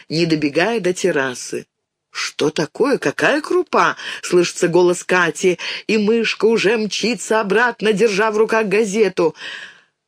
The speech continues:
«Расстели на траву, вытряхни меня!» — быстро командует Динка, становясь на газету.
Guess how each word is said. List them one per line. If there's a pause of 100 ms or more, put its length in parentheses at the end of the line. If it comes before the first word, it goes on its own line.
«Расстели
на
траву,
вытряхни
меня!» —
быстро
командует
Динка, (200)
становясь
на
газету.